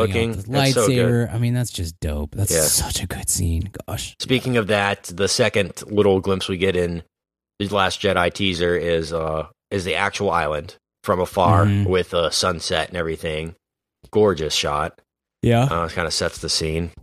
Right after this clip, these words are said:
Speaker 1: We see, uh, we hear a voiceover saying, "Just breathe." We, we think that's Luke,
Speaker 2: Mm-hmm.
Speaker 1: uh, instructing that to Leia, and he says, "Reach out.
Speaker 2: Rey,
Speaker 1: What do you
Speaker 2: not
Speaker 1: see?"
Speaker 2: Leia. Rey, right?
Speaker 1: Uh, Rey.
Speaker 2: She's a-,
Speaker 1: I get those
Speaker 2: yeah.
Speaker 1: con-,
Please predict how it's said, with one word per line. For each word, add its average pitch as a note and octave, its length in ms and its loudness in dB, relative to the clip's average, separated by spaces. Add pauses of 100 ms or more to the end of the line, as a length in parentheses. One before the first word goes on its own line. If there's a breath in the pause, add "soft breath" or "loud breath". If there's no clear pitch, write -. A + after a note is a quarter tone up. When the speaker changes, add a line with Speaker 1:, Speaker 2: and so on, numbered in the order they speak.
(680)
Speaker 1:
We G2+ 160 -4
see, G#2 380 2
uh, G2 280 4 (480)
we A2+ 120 0
hear A2+ 160 4
a - 20 2
voiceover G#2+ 580 2
saying, F#2+ 280 0
"Just A2 320 0
breathe." A2 460 0 (540)
We, G2 220 2 (320)
we F2+ 480 -6
think A2+ 200 -2
that's G#2+ 220 0
Luke, G#2 420 -4 (400)
Speaker 2:
Mm-hmm. A#2 160 2
Speaker 1:
uh, G2 80 4
instructing G#2 460 0
that F#2+ 140 2
to - 80 -6
Leia, G2 420 2 (180)
and F2 180 -4
he F#2+ 100 -2
says, F#2 480 0 (200)
"Reach G2 260 0
out. F#2+ 200 4
Speaker 2:
Rey, G2+ 80 2
Speaker 1:
What F#2+ 120 4
do F#2 60 -4
you F#2+ 100 -2
Speaker 2:
not A2 140 4
Speaker 1:
see?" G#2+ 80 2 (160)
Speaker 2:
Leia. E2 240 -4
Rey, F2+ 260 2
right? E2 340 -2
Speaker 1:
Uh, G2 220 0
Rey. G2+ 220 2
Speaker 2:
She's D2+ 100 -2
a-, A2+ 120 0
Speaker 1:
I B2+ 40 2
get G3+ 160 0
those F3 220 2
Speaker 2:
yeah. E2+ 60 -4
Speaker 1:
con-, E3 140 0